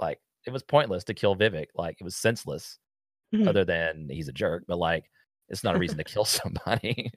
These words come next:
Speaker 1: for sure. And,
Speaker 2: <laughs>
Speaker 1: and, but, like, I would do things like that in, in,
Speaker 2: Yeah.
Speaker 1: in Morrowind, Elder Scrolls. It's like, "Oh, I like that guy's armor. I'm gonna kill him and take it."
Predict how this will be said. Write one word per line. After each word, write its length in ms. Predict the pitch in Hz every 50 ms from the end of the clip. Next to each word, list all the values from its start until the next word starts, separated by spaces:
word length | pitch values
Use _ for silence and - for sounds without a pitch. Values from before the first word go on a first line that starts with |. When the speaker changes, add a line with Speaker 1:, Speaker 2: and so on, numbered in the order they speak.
| - -
Speaker 1:
for 120 | - 101
sure. 460 | - - - - 123 110 80 85 - - _ _ _ _ _ _ _ _ _ _
And, 380 | 98 90 85 82 80 80 80 80 80 - - - -
Speaker 2:
<laughs> 200 | - - - 95
Speaker 1:
and, 440 | 95 90 85 85 82 82 82 85 - - _ _ _ _
but, 140 | - - -
like, 160 | 98 95 98 -
I 60 | 113
would 140 | 113 117 110
do 100 | 120 131
things 200 | - 107 87 76
like 160 | 71 69 - -
that 260 | 65 64 64 - - -
in, 200 | 87 82 78 76 -
in, 140 | - 82 78
Speaker 2:
Yeah. 200 | 214 208 185 175
Speaker 1:
in 140 | 85 80 80
Morrowind, 520 | 82 82 80 80 80 80 80 76 76 76
Elder 180 | 73 80 80 82
Scrolls. 180 | - 85 80
It's 80 | 87 82
like, 120 | 92 92 -
"Oh, 80 | 131 147
I 40 | 151
like 120 | 165 156
that 140 | - 151 143
guy's 180 | 151 147 151 135
armor. 220 | 127 151 147 -
I'm 60 | 113
gonna 120 | 131 131 131
kill 180 | - - 98
him 60 | 110 113
and 100 | 117 104
take 180 | 143 139 113
it." 140 | 95 82